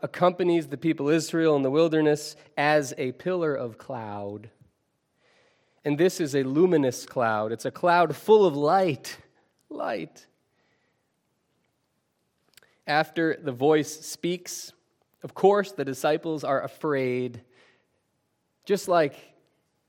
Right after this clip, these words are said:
the elders and Aaron were afraid of Moses. They fell on their faces, but Jesus touched them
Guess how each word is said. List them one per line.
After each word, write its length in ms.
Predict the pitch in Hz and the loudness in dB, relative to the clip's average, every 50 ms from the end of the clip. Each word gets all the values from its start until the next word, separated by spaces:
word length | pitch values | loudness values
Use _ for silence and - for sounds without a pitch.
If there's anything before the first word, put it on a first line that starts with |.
| _ _ - | _ _ -6
the 160 | 151 139 - | -6 -2 2
elders 520 | 160 160 165 165 156 147 131 120 113 - - | 2 2 2 4 2 0 0 0 -2 -6 -6
and 120 | 135 131 | -6 -2
Aaron 400 | - 139 143 151 151 139 131 123 | 2 4 4 4 6 4 2 2
were 140 | 120 120 135 | 0 -2 -2
afraid 520 | 131 - - - 156 151 143 143 131 123 120 | -4 -8 -10 -6 -4 -2 -2 -2 -2 -4 -6
of 80 | 107 | -6
Moses. 560 | 113 117 113 113 117 113 - 127 120 113 - - _ _ _ _ _ _ _ _ _ _ _ _ _ _ _ _ _ _ _ _ _ _ - | -6 -4 -4 -4 -4 -6 -8 -14 -16 -16 -18 -20 _ _ _ _ _ _ _ _ _ _ _ _ _ _ _ _ _ _ _ _ _ _ -10
They 100 | 127 127 | -10 -6
fell 280 | - - 190 190 190 | 0 2 4 6 6
on 80 | 190 190 | 6 4
their 120 | 185 175 | 2 0
faces, 720 | - - 143 135 135 127 - 131 131 127 - - - - _ _ _ _ _ _ _ _ _ _ _ _ | -2 -2 -2 -2 -4 -4 -8 -12 -14 -14 -16 -20 -20 -20 _ _ _ _ _ _ _ _ _ _ _ _
but 120 | - 131 | -14 -12
Jesus 600 | 123 - 170 180 165 151 160 147 - - - - _ _ _ _ _ _ _ _ _ _ _ _ - | -8 -6 -4 -4 -4 -2 -4 -6 -6 -8 -18 -20 _ _ _ _ _ _ _ _ _ _ _ _ -6
touched 500 | - 208 190 - - - - - _ - | -4 -4 -4 -6 -10 -18 -20 -20 _ -14
them 240 | 104 95 98 101 | -14 -14 -14 -16